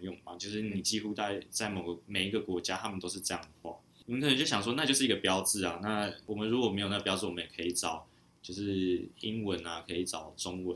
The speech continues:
啊，他们就会写厕所啊、toilet 啊这样。但是我们也要想说，但是因为我们现在可能看得懂英文，但是有些人可能看不懂英文，有些人看，看不懂中文。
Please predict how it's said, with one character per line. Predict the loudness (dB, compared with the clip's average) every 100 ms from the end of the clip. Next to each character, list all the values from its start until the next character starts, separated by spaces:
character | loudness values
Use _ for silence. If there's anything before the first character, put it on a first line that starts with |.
| -6
啊， | -14 -12
他 | -8
们 | -6
就 | -4
会 | -2
写 | -2
厕 | -2 -4 -4
所 | -6 -8 -10
啊、 | -14
toilet | -6 -4 -4 -6
啊 | -12 -18 -12
这 | -12
样。 | -12 -16 -20 -20 -14 -4
但 | 2
是 | 2 2 -2 -12 -20 _ _ _ _
我 | -4
们 | 4
也 | 6
要 | 8
想 | 6 4
说， | 2 2 2 0 -2 0
但 | 2
是 |
因 | 4
为 | 2
我 | 2
们 |
现 | 0 0
在 | 0
可 | -4
能 | -12 -16 -18 -20 _
看 | -8 -6
得 | -6
懂 | -8 -10
英 | -12 -12
文， | -18 -20 _
但 | -6
是 | 0
有 | 0
些 | 0
人 | -4
可 | -6
能 | -14
看 | -12 -10
不 |
懂 | -10 -12
英 | -16 -20
文， | -18 -10
有 |
些 | -8
人 | -8
看， | -8 -8 -8
看 | -8
不 | -8
懂 | -8 -8
中 | -10 -8
文。 | -12